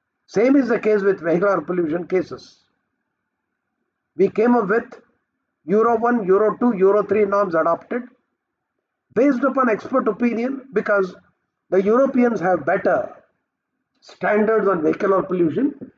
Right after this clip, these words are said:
and we should adopt, and we adopted it, made it Bharat one, Bharat two, Bharat three.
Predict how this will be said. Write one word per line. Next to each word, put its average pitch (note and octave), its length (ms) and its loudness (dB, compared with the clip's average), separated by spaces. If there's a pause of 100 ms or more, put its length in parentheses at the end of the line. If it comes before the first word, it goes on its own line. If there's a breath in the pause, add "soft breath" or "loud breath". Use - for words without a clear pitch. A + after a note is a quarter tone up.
(120)
and G3+ 160 0
we G#3 100 4
should G3 180 0
adopt, D#3 400 -2 (300)
and C4+ 180 2
we B3 100 0
adopted A3+ 460 0
it, D4 160 -2
made G#3 200 0
it F3 160 0
Bharat F3+ 340 -2
one, G3+ 200 0
Bharat D#3 320 -2
two, A#3+ 120 -10
Bharat D#3 360 -6
three. C3+ 140 -18